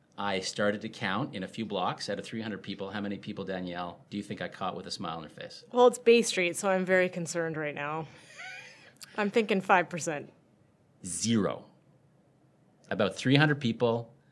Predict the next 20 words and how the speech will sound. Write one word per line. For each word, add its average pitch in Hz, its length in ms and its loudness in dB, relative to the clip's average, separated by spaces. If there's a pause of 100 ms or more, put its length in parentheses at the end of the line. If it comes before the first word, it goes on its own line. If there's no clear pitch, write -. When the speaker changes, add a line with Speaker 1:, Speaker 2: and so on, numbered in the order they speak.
(260)
Speaker 1:
in 101 120 -2
probably 92 680 0
ninety 101 380 2
seconds, 85 680 -2 (600)
zero 117 880 4 (120)
people 104 460 -2
had 98 200 -4
a 90 60 0
smile 92 340 0
on 90 80 -2
their 80 80 -8
face. - 460 -10
So 87 360 -2 (560)
I 104 120 2
just 147 180 0
took 165 120 2
a 139 60 2
moment 107 260 2
to 104 100 -4
observe, 90 600 -4